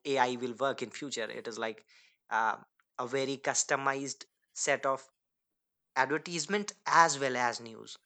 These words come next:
a very customized set of perspectives. So they will, like, uh, disseminate the whole information. And if you are person X, I am person Y, they will,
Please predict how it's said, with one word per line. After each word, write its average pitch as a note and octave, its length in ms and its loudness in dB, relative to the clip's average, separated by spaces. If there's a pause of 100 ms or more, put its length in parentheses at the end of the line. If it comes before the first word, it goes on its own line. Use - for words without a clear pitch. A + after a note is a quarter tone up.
(120)
a A#2+ 60 -6
very C3+ 220 -8
customized C3 520 -4
set C3 260 -2
of C3 220 -6
perspectives. - 920 -4 (340)
So A#2+ 120 -14
they B2+ 200 -10
will, C3 160 -8
like, B2 240 -8 (600)
uh, A2+ 100 -2
disseminate C3 760 -2
the C3+ 100 -2
whole C3+ 360 -4
information. C3+ 840 -4 (420)
And B2 300 -16 (520)
if D#3 340 -4 (440)
you C3+ 240 -4
are C3+ 160 2
person C3+ 380 -4
X, C3 320 -8
I C3+ 120 -4
am C3+ 140 -8
person B2 400 -8
Y, B2 360 -4
they B2+ 160 -12
will, B2 240 -16